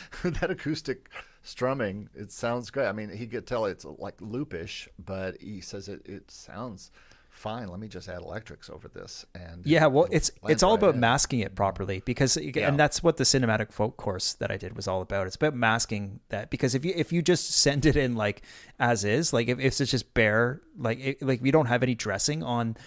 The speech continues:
Speaker 2: on the, uh, on the, like, the acoustic strummed V S T, it's like, it sounds pretty, pretty gnarly. But, uh, <laughs> if you dress it up, then you won't notice. It's pretty, it's, you can mask it a bit.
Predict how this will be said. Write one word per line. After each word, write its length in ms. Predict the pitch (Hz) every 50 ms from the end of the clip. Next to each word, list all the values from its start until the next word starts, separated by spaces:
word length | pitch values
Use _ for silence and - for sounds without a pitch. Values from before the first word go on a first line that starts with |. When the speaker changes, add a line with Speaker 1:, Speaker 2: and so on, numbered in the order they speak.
| - - - - - -
Speaker 2:
on 200 | 127 120 113 110
the, 220 | 120 117 113 117
uh, 300 | 117 110 104 107 - -
on 120 | 110 113
the, 160 | 110 110 110 -
like, 240 | 120 110 107 -
the 80 | - 107
acoustic 340 | 101 - 120 107 - 113 -
strummed 420 | - - 107 98 101 104 110 - - - -
V 240 | 117 117 120 107
S 120 | 101 98 -
T, 220 | - - 107 113
it's 160 | 120 117 -
like, 140 | - 101 107
it 80 | 113 -
sounds 260 | - 120 107 104 -
pretty, 300 | - - 104 98 92 - - - - - - - - 190 156 -
pretty 160 | - 131 113
gnarly. 500 | 104 104 104 107 104 104 104 104 95 - - - -
But, 260 | 123 113 104 - -
uh, 240 | 110 101 98 98 95 - - - - - -
<laughs> 140 | - - -
if 340 | 175 147 - 185 156 - 175
you 60 | 156
dress 260 | - 165 156 - -
it 80 | 123 110
up, 220 | 110 120 - -
then 160 | 131 120 113
you 140 | 113 113 110
won't 180 | 110 110 107 104
notice. 340 | 107 101 98 98 - -
It's 100 | 123 -
pretty, 220 | - - 120 120 127
it's, 140 | 123 - -
you 100 | 131 123
can 160 | - 131 117
mask 260 | 101 98 101 - -
it 60 | 113
a 60 | 120
bit. 180 | - - 65